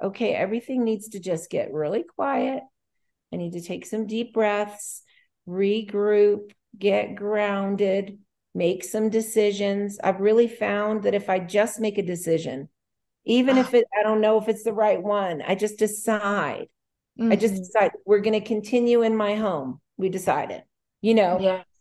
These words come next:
Speaker 1: we're gonna, we're gonna, whatever the next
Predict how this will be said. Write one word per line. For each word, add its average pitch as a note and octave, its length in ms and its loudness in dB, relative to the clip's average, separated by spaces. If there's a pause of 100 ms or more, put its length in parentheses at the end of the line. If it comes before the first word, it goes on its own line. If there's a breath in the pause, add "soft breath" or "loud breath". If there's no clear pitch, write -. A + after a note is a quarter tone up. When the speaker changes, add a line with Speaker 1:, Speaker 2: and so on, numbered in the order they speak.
Speaker 1:
we're A3 160 8
gonna, G#3 500 4 (500)
we're G#3+ 160 6
gonna, G3 520 0 (380)
whatever G3 600 2
the E3 100 -6
next G3 280 -4